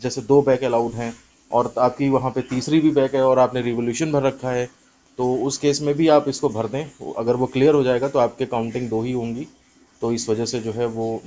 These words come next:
मतलब, इन चीज़ों का आपको manageable बाद में भी है, ये मेरा कहने का मतलब है। तो उम्मीद करते हैं कि आपको ये वीडियो जो है वो समझ में आ गया होगा और अब इस problem से भी आपका solution मिल गया होगा। और बाकी state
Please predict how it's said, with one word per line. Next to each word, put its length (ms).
मतलब, 240
इन 160
चीज़ों 320
का 120
आपको 360
manageable 640
बाद 280
में 200
भी 120
है, 160
ये 140
मेरा 200
कहने 280
का 100
मतलब 360
है। 100
तो 80
उम्मीद 260
करते 260
हैं 120
कि 120
आपको 280
ये 100
वीडियो 360
जो 120
है 120
वो 140
समझ 340
में 120
आ 120
गया 160
होगा 300
और 300
अब 220
इस 140
problem 360
से 140
भी 100
आपका 260
solution 400
मिल 160
गया 220
होगा। 280
और 240
बाकी 540
state 440